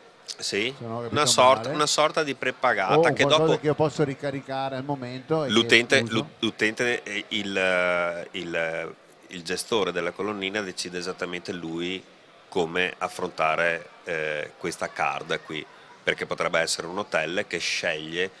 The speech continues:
Speaker 1: di darla solo alle suite
Speaker 2: Ai clienti.
Speaker 1: o, o di darla a chi,
Speaker 2: Ecco,
Speaker 1: chi
Speaker 2: ha,
Speaker 1: usufruisce
Speaker 2: ha
Speaker 1: di altri
Speaker 2: idea
Speaker 1: servizi.
Speaker 2: fiscalmente come questa cosa può risolversi? Cioè questi soldi che io prendo per l'uso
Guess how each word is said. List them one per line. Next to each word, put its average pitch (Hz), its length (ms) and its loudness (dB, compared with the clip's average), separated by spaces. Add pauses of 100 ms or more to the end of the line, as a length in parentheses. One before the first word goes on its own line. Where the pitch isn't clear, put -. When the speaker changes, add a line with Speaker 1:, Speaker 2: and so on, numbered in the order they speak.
(120)
Speaker 1:
di 87 140 -10
darla 82 320 -2
solo 85 460 -2
alle 80 240 -4
suite 120 400 -6
Speaker 2:
Ai - 100 -8
clienti. 131 580 -10
Speaker 1:
o, 78 1300 0
o 90 180 -2
di 80 120 -8
darla 80 320 2
a - 40 0
chi, 80 500 -8 (140)
Speaker 2:
Ecco, 175 100 -14 (500)
Speaker 1:
chi - 100 0
Speaker 2:
ha, 82 80 2
Speaker 1:
usufruisce 87 680 -4
Speaker 2:
ha 90 40 -2
Speaker 1:
di 90 60 2
altri 85 180 2
Speaker 2:
idea 82 100 -2
Speaker 1:
servizi. 82 540 -4
Speaker 2:
fiscalmente 156 1000 -8
come 139 280 -6
questa 131 260 -6
cosa 127 320 -2
può 123 500 2 (360)
risolversi? 117 840 -4 (100)
Cioè 123 160 -6
questi 127 280 -8
soldi 147 400 -4
che 135 80 -10
io 139 220 0
prendo 143 440 -4
per 131 220 -4
l'uso 131 560 0